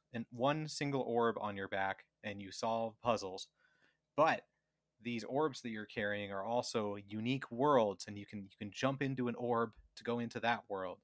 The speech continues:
and you can carry other orbs into the worlds that you jump into. S-, and, uh, <laughs> each orb has its own ability. Like, the orange orb makes invisible bridges turn visible. The green orb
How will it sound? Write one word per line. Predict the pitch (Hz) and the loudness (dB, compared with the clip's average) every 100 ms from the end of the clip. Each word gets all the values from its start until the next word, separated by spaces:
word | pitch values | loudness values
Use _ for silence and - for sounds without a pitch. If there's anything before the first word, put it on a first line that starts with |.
| _ _ _ _ - | _ _ _ _ -14
and | 107 | -8
you | |
can | - 113 | -6 -2
carry | 135 123 117 | 4 4 4
other | 120 143 120 | 2 2 0
orbs | 107 101 101 - | 0 -4 -4 -8
into | 131 147 120 | -6 -4 -4
the | 107 101 | -4 -6
worlds | 104 139 123 - | 0 2 2 2
that | 110 | -8
you | 110 | -8
jump | 101 123 127 | -4 -4 0
into. | 175 180 127 95 87 _ _ _ _ _ | 0 2 0 0 -6 _ _ _ _ _
S-, | - - | -12 -6
and, | 120 113 107 | -2 -2 0
uh, | 104 101 98 98 - - - | 0 0 -4 -8 -6 -6 0
<laughs> | 208 - 165 - _ - - - _ _ - | -2 -2 -10 -10 _ -20 -20 -20 _ _ -4
each | 160 160 - | -4 -4 -4
orb | 143 139 131 | 0 2 2
has | 139 123 | 2 2
its | 120 | 0
own | - 123 | -4 -2
ability. | 123 117 104 101 101 139 _ _ _ | -2 0 0 -2 -6 -10 _ _ _
Like, | 107 107 - | -6 -6 -4
the | 110 | -8
orange | - 117 123 127 135 - _ | -2 2 2 2 -2 -6 _
orb | 113 110 107 113 120 - | -4 -2 -2 -6 -10 -8
makes | 107 104 | -6 -6
invisible | - 110 113 107 107 110 101 | -10 -6 -4 -4 -4 -6 -2
bridges | 110 104 113 104 | -2 -2 -4 -6
turn | - 101 98 | -6 -6 -4
visible. | 110 107 113 113 127 - _ _ _ _ _ | -4 -4 -2 -2 -2 -6 _ _ _ _ _
The | 113 | -6
green | 101 113 123 127 | -4 -2 0 0
orb | 127 120 120 | 2 4 4